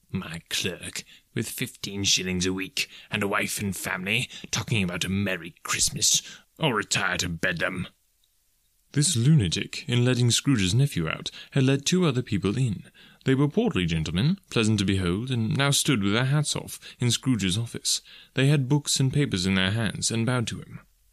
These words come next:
"Scrooge and Marley's, I believe," said one of the gentlemen, referring to his list. "Have I the pleasure of addressing Mister Scrooge or Mister Marley?"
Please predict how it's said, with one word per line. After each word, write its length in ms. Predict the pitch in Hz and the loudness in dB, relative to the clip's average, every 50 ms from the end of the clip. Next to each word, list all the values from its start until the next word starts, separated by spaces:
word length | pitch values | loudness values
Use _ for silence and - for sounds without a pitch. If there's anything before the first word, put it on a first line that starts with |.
| _ _ _ _ _ _ _ _ _ _ _ | _ _ _ _ _ _ _ _ _ _ _
"Scrooge 640 | - - - - - 196 196 185 180 185 165 151 | -2 -2 -2 0 0 2 2 2 4 4 4 4
and 180 | 190 170 175 190 | 4 4 4 4
Marley's, 600 | 196 - - - 98 98 98 95 92 92 - - | 2 2 0 0 0 0 0 0 0 0 0 0
I 80 | 101 95 | 0 -2
believe," 600 | 95 101 104 110 90 78 175 190 240 269 262 - - - - _ _ _ _ _ _ _ _ _ _ _ _ _ _ | -2 -2 -2 0 0 2 2 2 2 2 0 -2 -8 -20 -20 _ _ _ _ _ _ _ _ _ _ _ _ _ _
said 240 | - - - 107 90 | -6 -2 -2 0 0
one 140 | 98 104 101 | 2 2 2
of 80 | 92 | 2
the 80 | 90 90 | 2 0
gentlemen, 560 | 87 104 104 90 - - 98 95 - 104 101 | 2 2 0 0 -2 -4 -6 -6 -4 -2 0
referring 460 | 104 117 113 - 156 135 95 90 90 | 0 0 2 2 4 4 4 4 2
to 140 | 87 104 98 | 2 0 0
his 200 | 92 95 98 110 | 0 -2 -2 -2
list. 480 | 127 131 - - - - - - - - _ _ _ _ _ _ _ _ _ _ _ _ _ _ _ _ _ _ _ | -2 -4 -4 -2 -2 -2 -2 -4 -6 -8 _ _ _ _ _ _ _ _ _ _ _ _ _ _ _ _ _ _ _
"Have 180 | - 170 185 175 | -4 -4 -2 0
I 160 | 170 151 151 | 0 0 0
the 140 | 135 120 110 | 0 -2 -4
pleasure 440 | 92 - 104 101 92 101 104 104 | -6 -4 -2 -2 0 0 0 0
of 100 | 107 110 | -2 -2
addressing 580 | 113 117 117 113 113 107 - 120 120 120 127 131 | -2 -2 0 0 0 2 2 2 0 0 0 0
Mister 340 | 139 139 - - - - 123 | 0 0 0 -2 -2 -2 0
Scrooge 720 | - - - 175 151 180 220 254 277 302 294 359 349 330 | 0 -2 -2 -2 -2 0 0 2 0 0 -2 -4 -2 0
or 280 | 320 311 370 - - | 2 2 2 2 0
Mister 360 | 196 180 185 175 165 - 156 151 | 0 2 0 0 0 2 2 2
Marley?" 720 | 143 139 120 104 90 80 90 95 - - - - - - | 4 4 2 0 -2 -4 -6 -10 -12 -12 -12 -12 -12 -14